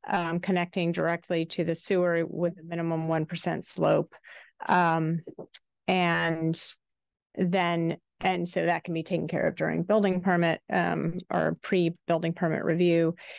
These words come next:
Um, they noted the, the driveway was wider than the fifteen feet, um, allowed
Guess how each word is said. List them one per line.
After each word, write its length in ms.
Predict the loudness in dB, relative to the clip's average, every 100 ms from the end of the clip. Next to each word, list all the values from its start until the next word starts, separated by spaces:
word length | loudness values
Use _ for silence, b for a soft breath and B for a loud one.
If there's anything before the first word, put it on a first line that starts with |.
| B B -2
Um, 260 | 2 2 2
they 100 | 2
noted 540 | 2 2 2 0 0
the, 360 | 0 0 0 -4 -10 -10 -4
the 180 | -2 -2
driveway 800 | 0 2 0 0 2 4 2 0
was 360 | 0 -2 0
wider 360 | 0 2 2 0
than 160 | 0
the 80 | -2
fifteen 680 | -2 -4 -2 -2 0 0 -2 _ _ _ _
feet, 600 | 0 2 0 -4 -8 -8 -6 0
um, 520 | 2 2 2 0 -2 -8 -18 -18 -4
allowed 880 | 0 2 2 2 2 4 2 0